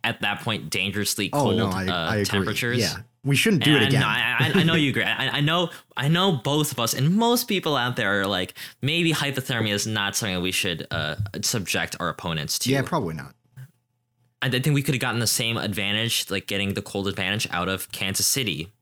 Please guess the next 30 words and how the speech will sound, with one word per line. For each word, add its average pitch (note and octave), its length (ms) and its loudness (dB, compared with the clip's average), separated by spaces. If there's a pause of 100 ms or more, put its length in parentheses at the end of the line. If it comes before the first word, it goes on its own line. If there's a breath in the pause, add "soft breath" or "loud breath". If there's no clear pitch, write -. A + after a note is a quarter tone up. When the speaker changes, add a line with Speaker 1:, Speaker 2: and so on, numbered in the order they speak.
(140)
Speaker 1:
out E2+ 180 -4
of, F#2 280 -4 (320 soft breath)
uh, F#2+ 200 -2
Indianapolis, A2 840 -2
or, E2+ 300 -2
um, D#2+ 160 -6
probably D2 240 -8
maybe D2 160 -8
not B1+ 160 -8
Indianapolis, C2+ 500 -6
or, E2+ 320 -4
um, G2+ 240 -4
maybe, G#2 400 -2
uh, G2+ 260 0
I G2 120 -4
don't A2 140 0
know, G2 100 0
some C#3+ 180 2
other C3+ 180 0
place G2 320 -2
that's, G2 180 -4
that's - 200 -6
also G2+ 320 -2
cold E2 280 -6
that E2 80 -4
can F2 100 -6
host E2+ 300 -6
the F2+ 40 -6
game, C2 340 -8 (360)
right? F2+ 260 -2